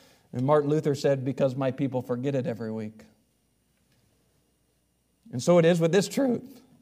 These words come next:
Why does it seem in every psalm the pastor's getting back to this one truth? Is his record broken? Do we need to fix the needle?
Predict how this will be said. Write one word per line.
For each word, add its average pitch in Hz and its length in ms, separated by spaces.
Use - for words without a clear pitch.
Why 214 300
does 240 180
it 196 140
seem 254 360
in 190 120
every 233 340
psalm 202 640
the 160 80
pastor's 220 580
getting 254 300
back 262 240
to 226 80
this 285 220
one 226 280
truth? 294 460
Is 165 140
his 160 160
record 269 340
broken? 320 800
Do 147 100
we 180 80
need 208 100
to 175 60
fix 269 300
the 233 120
needle? 262 560